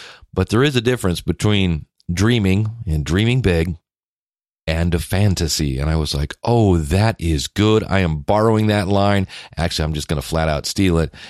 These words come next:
And, uh, it was awesome. And I was like, "There," 'cause some people, I think, if I just talk about Star Trek, I can make a living at it.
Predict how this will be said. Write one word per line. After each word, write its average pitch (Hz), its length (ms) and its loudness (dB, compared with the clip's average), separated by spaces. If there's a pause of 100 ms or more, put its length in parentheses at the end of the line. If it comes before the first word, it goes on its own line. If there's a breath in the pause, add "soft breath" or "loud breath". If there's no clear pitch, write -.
(140 loud breath)
And, 90 400 2
uh, 78 400 0
it 95 240 0
was 90 160 0
awesome. 98 380 0
And 76 40 0
I 78 60 0
was 78 80 -2
like, 78 140 -4
"There," 98 260 0
'cause 90 300 -4
some 139 180 -2
people, 123 240 -2
I 101 60 2
think, 101 300 -2 (200 loud breath)
if - 160 -2
I 113 80 2
just 110 220 -2
talk 120 140 0
about 104 180 -2
Star 104 260 0
Trek, 80 300 -2
I 80 80 0
can 90 140 -2
make 87 160 0
a 82 40 0
living 90 320 2
at 71 160 -2
it. 65 140 -6